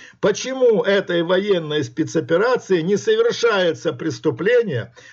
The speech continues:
запрещённое статьёй триста пятьдесят три У К Р Ф. Вот как это понять?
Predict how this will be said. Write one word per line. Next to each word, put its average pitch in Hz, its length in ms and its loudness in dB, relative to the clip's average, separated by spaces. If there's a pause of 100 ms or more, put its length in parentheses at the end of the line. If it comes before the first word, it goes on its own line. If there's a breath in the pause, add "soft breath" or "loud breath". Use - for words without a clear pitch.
запрещённое 175 840 0
статьёй 190 480 0
триста 165 420 -2
пятьдесят 135 500 -4
три 160 140 -2
У 143 160 2
К 123 100 -4
Р 123 280 2
Ф. - 240 -10 (360 loud breath)
Вот 202 200 0
как 226 340 0
это 160 240 0
понять? 190 560 -4